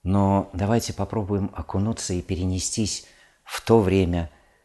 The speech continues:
когда жили эти мудрецы,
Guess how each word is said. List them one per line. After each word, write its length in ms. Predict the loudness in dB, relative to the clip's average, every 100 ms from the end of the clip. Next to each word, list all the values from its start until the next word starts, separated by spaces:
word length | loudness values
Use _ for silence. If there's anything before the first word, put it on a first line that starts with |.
| _ _ _ _ _
когда 520 | -4 0 2 2 -2 -6
жили 600 | -4 -2 -2 -4 -4 -8 _ _ _ _ _ _ _ _
эти 260 | -4 -4 -4
мудрецы, 720 | -4 -4 -4 -4 -4 -4 -8